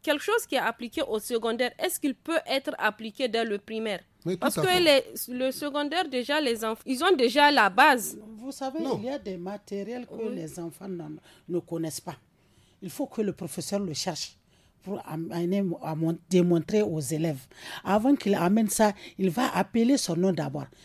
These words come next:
Speaker 3: Si par exemple, la, la, l'enseignant va faire, euh, une leçon de, sur la mangue, quoi. Bon, comme les enfants, la majorité des enfants connaît la mangue,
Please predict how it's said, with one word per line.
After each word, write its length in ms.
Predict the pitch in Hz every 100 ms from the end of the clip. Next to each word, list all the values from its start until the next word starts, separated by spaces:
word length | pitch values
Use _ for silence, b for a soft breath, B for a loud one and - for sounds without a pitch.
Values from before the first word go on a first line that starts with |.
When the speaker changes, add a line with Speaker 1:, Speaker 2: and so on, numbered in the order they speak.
| B
Speaker 3:
Si 160 | - 277
par 180 | 208 185
exemple, 320 | 170 226 220 B B B
la, 220 | 190 180 -
la, 280 | 185 190 196
l'enseignant 440 | 185 185 185 214
va 140 | 196 190
faire, 200 | 196 180
euh, 200 | 160 151 B B -
une 200 | 208 180
leçon 340 | 165 - 185
de, 400 | 170 165 151 147 - B B
sur 240 | - 226 208
la 180 | 180
mangue, 320 | 160 208 208 165
quoi. 160 | - - - b b b b b b 208 202 - _ _ -
Bon, 280 | 165 143 135 _ _ _ _
comme 180 | 185 202
les 180 | 196 170
enfants, 280 | 170 196 190
la 160 | 175
majorité 500 | 165 170 185 160 202
des 180 | 190 160
enfants 260 | 180 151 196
connaît 360 | - 165 185 180
la 140 | 151
mangue, 240 | 180 277